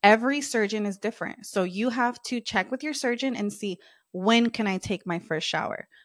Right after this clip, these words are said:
Okay, so now we're starting to plan, when's my first shower? Once your surgeon tells you, "Okay, you can have your first shower on day three." Now let's start planning for that first shower. What do you need? First, a chair.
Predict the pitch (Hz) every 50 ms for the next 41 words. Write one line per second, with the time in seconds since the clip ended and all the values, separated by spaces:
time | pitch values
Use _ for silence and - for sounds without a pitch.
0 | _ _ - 190 - 214 185 190 - - 196 185 190 190 202 220 254 277 269 -
1 | 254 226 214 214 202 202 196 - 196 185 175 180 - - - - - - - 202
2 | 214 226 226 220 220 202 202 - - 185 180 180 - - 175 170 160 151 156 180
3 | 196 _ _ _ _ _ _ _ _ _ _ _ _ _ _ _ - _ - 196
4 | 214 330 - - 269 262 269 277 247 240 247 240 226 - 226 208 208 208 208 208
5 | 202 - - 294 302 - - 262 247 233 240 240 - 247 262 220 240 233 214 214
6 | 214 214 - - 208 208 - - 202 190 190 190 196 190 185 - - 175 180 175
7 | 170 170 180 196 - 185 185 180 175 170 180 190 _ - - 196 175 151 - -
8 | _ _ - - - - - - - _ _ _ _ - 208 185 170 165 160 165
9 | 175 180 - - 196 190 196 - - - 214 190 190 196 202 202 - - 190 175
10 | 165 - - _ - 175 170 175 - - 175 156 139 - - 180 - _ - 185
11 | 175 190 208 214 233 240 220 226 233 220 208 190 165 127 - _ _ _ _ _
12 | _ _ _ _ - - 220 226 247 330 392 - - - - - - _ _ -
13 | 196 196 196 - - 190 143 - - -